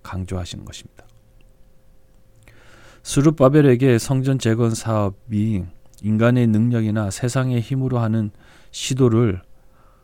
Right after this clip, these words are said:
어, 차단하고 또 그것을 의지하는 것이 아니라 온전히 정확한 또 올바른 성전 재건을 하기 위해서는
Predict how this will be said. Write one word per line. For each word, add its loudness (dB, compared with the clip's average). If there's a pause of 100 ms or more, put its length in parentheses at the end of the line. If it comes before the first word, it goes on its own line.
(280)
어, -6
차단하고 -2 (1000)
또 4
그것을 0
의지하는 -2
것이 -6
아니라 -10 (500)
온전히 0 (180)
정확한 -6 (540)
또 2
올바른 4
성전 -4
재건을 -4
하기 -8
위해서는 -8